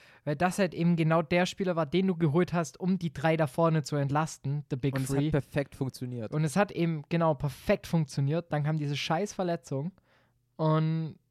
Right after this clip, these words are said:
Speaker 1: jetzt merkt man so ein bisschen den, ja, d-, das Problem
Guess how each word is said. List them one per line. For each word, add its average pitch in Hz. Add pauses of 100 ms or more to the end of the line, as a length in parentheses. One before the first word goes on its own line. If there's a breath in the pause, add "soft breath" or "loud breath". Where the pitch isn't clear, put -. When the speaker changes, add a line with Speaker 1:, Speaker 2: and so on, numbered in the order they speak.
(220)
Speaker 1:
jetzt 156
merkt 180
man 190
so 170
ein 165
bisschen 196 (500 loud breath)
den, 160
ja, 165
d-, 160
das -
Problem 170